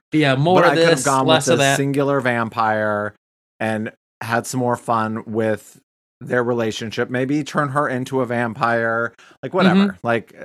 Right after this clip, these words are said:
Speaker 2: I
Speaker 1: Yeah.
Speaker 2: would have been, I could have gone with some different directions with it, but overall,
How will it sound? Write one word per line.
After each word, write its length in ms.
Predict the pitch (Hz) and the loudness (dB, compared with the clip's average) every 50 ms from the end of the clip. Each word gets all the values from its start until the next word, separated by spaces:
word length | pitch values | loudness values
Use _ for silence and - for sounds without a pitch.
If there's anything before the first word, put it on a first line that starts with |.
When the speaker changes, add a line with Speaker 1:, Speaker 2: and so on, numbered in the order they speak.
| - - | -16 -12
Speaker 2:
I 100 | - 127 - | -10 -6 0
Speaker 1:
Yeah. 320 | 339 311 165 120 101 - - - | 2 2 2 2 -2 -4 -8 -6
Speaker 2:
would 160 | 131 139 139 | -2 -2 0
have 80 | 139 123 | 0 -2
been, 360 | 139 135 123 120 117 117 104 _ _ _ _ _ _ _ _ _ _ - _ - | -2 -4 -4 -6 -8 -10 -12 _ _ _ _ _ _ _ _ _ _ -20 _ -8
I 60 | 131 | -6
could 160 | 127 - 147 | -2 0 -2
have 140 | 139 131 117 | 0 0 0
gone 240 | 107 131 120 117 117 | 0 0 0 0 -2
with 260 | 120 104 - - 117 | -6 -8 -10 -12 -12
some 220 | - - 117 113 101 | -8 -6 -6 -6 -2
different 360 | - 131 - - 120 110 101 | -4 -4 -2 -2 -6 -6 -4
directions 500 | 113 110 107 98 98 - - 107 98 - | -2 -2 -2 -2 -2 -4 -8 -8 -8 -4
with 180 | 107 104 95 - | -6 -6 -4 -4
it, 200 | 101 95 - - _ | -4 -6 -6 -6 _
but 280 | - 110 98 95 - _ _ _ _ - - _ _ _ | -2 -2 -2 -2 -8 _ _ _ _ -20 -20 _ _ _
overall, 600 | 196 233 240 277 262 233 170 147 151 180 220 202 | 0 0 2 2 2 2 4 4 2 2 0 -4